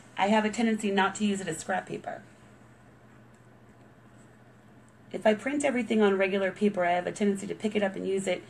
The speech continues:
for grocery <laughs> lists or scrap paper to write ideas down, and then I don't have my, my images. So where's everybody tuning in from?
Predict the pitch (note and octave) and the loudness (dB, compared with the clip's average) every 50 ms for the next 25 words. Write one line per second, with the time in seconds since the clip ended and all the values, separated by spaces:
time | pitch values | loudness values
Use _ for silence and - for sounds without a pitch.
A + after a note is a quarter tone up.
0 | - - - - - - F#3 F3+ - C#4+ D4 D4 D4 C#4+ - C#4 C#4 C4+ B3 B3 | -20 -20 -20 -14 -6 -6 -6 -4 4 6 6 6 6 2 -2 -4 -4 -2 0 4
1 | C4 C4+ B3+ D4+ E4 D4 C#4 B3+ - - - - - - - - - - G3+ E3+ | 4 4 6 6 6 6 6 2 0 -6 -10 -12 -12 -10 -8 -8 2 4 4 8
2 | D3+ D3 D3+ D3 C#3 D3+ - - - - - - - - - - C#4 C4+ C4+ A3 | 10 10 8 8 6 4 -2 -8 -16 -20 -20 -18 -14 -12 -2 2 4 4 4 4
3 | B3+ C#4 C4+ G#3 B3 A#3+ A3 A3 G#3 G3+ G3 F#3+ F3 E3+ F3+ G3+ C4 C4+ C4 B3+ | 2 0 0 2 2 2 4 6 6 6 6 6 4 2 2 2 2 2 2 2
4 | - - B3+ A#3+ A#3 A#3 A#3 A3+ A3+ A3+ A3+ - - - - - - - G3 G3+ | 2 2 4 4 4 6 4 4 4 2 -2 -6 -14 -20 -20 -8 -2 2 4 6
5 | G3 F#3+ F#3+ F#3+ F#3+ G3 G3 G3 F#3+ F#3 F#3 F3+ F#3 F3+ F3+ F3+ F3 E3+ D#3+ F3+ | 6 6 4 2 2 2 2 4 4 4 2 0 0 -2 -2 0 0 0 0 2
6 | F3 E3+ D#3+ E3 E3 D#3+ - - - - - - - - - - G3+ G3 G3+ G3 | 0 2 2 0 -2 -6 -8 -14 -20 -20 -20 -20 -20 -20 -14 -4 0 2 2 2
7 | - F#4 F#4 F3 D#3 D#3 - - - - - - - - - - - - - - | 2 0 -2 -2 -4 -6 -6 -8 -10 -8 -12 -12 -12 -14 -16 -20 -20 -20 -20 -20
8 | - - - - - - - - - - - - - - - - - - - - | -20 -20 -20 -20 -20 -20 -20 -20 -20 -20 -20 -20 -20 -20 -20 -20 -20 -20 -20 -20
9 | - - - - - - - - - - - - - - - - - - - - | -20 -20 -20 -20 -20 -20 -20 -20 -20 -20 -20 -20 -20 -20 -20 -20 -20 -20 -20 -20
10 | - - - - - - - - - - B3 B3+ C4+ C#4+ C#4+ D4+ D4 D4 D4 C4+ | -20 -20 -20 -20 -20 -20 -20 -14 -6 -2 2 4 4 6 6 4 4 4 4 2
11 | C#4 C#4 C#4 C#4 - D4 C#4 C4 C4 B3+ C4 C#4 C#4 - G#3+ G3+ F3 D#3+ D#3+ - | 0 0 -2 -4 -2 -2 0 2 2 2 2 0 2 2 4 4 4 2 0 -4
12 | - | -10